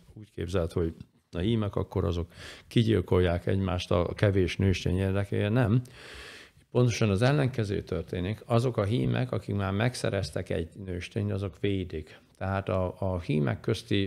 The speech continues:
agresszió az a-, arra szól, hogy szerezzenek egy nőstényt, de hogyha már megvan egy nőstény, ö, vagy akár nevezhetjük, ö, ö, feleségnek is, azt próbálják megtartani. A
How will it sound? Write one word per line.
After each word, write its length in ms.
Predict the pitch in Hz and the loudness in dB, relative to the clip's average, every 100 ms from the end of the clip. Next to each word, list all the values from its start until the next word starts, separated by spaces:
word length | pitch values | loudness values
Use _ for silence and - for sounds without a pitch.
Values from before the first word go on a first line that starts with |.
| - | 0
agresszió 500 | 104 110 113 - 101 | 0 2 -2 -2 -4
az 60 | |
a-, 380 | 98 104 117 123 | -2 0 0 4
arra 180 | 120 110 | 4 4
szól, 320 | - 104 113 | 0 0 0
hogy 200 | 110 92 | 0 -2
szerezzenek 720 | - - 110 104 92 92 87 | -2 2 2 2 0 -2 -2
egy 120 | - 87 | -4 -4
nőstényt, 400 | 85 92 - 104 | -4 -4 -2 -2
de 60 | |
hogyha 200 | 104 95 | -2 -2
már 180 | 98 98 | -2 0
megvan 380 | 107 147 117 95 | 0 0 -2 -2
egy 140 | 87 - | -6 -10
nőstény, 520 | 82 82 - 117 127 - - - - | -18 -12 -4 -4 -4 -12 -20 -20 -10
ö, 220 | 98 90 85 87 | -4 -2 -2 -4
vagy 160 | 82 - _ - | -6 -6 _ -18
akár 320 | - 92 92 90 | -12 -8 -4 -4
nevezhetjük, 600 | 92 92 - 82 85 85 | -4 -4 -6 -6 -6 -4
ö, 220 | 92 82 80 - | -4 -4 -6 -8
ö, 60 | 87 82 80 | -8 -6 -8
feleségnek 720 | 85 - 120 101 98 85 85 - | -2 2 2 2 -4 -4 -6 -6
is, 140 | 123 - - - - | -6 -10 -20 -20 -6
azt 200 | 95 - | -6 -2
próbálják 420 | 104 92 90 80 | 0 0 0 -2
megtartani. 760 | 92 87 - 80 78 - 78 82 - _ _ _ _ _ | -2 -2 -2 -6 -4 -6 -8 -10 -18 _ _ _ _ _
A 300 | - 101 95 | 0 2 4